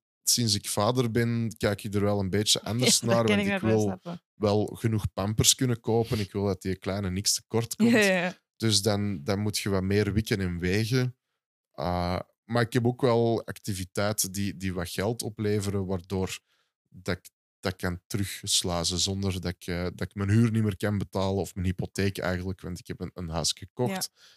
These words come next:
Speaker 2: Ja.
Speaker 1: Eh,
Speaker 2: Proficiat.
Speaker 1: Dank u. Maar dat, dat is, ja, je moet daar goed bij stilstaan en weten waar je grenzen liggen.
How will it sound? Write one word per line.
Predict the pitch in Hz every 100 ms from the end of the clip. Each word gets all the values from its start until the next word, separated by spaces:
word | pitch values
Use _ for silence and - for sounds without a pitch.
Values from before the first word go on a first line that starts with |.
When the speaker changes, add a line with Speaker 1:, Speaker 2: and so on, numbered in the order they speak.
| _ _ _
Speaker 2:
Ja. | - 87 87 87
Speaker 1:
Eh, |
Speaker 2:
Proficiat. | 85 185 - 185 - 117 - -
Speaker 1:
Dank | 98 98
u. | 110
Maar | 120
dat, | 131 120
dat | 123 131
is, | 135 - - _ _ _ _ _ _
ja, | 147 123 139
je | 147 139
moet | 135
daar | 135 117 107 -
goed | 117 131
bij | 135
stilstaan | 123 - 135 160 - 165
en | 127
weten | 113 139 147
waar | 120 107
je |
grenzen | 101 101 139 147
liggen. | 143 143 143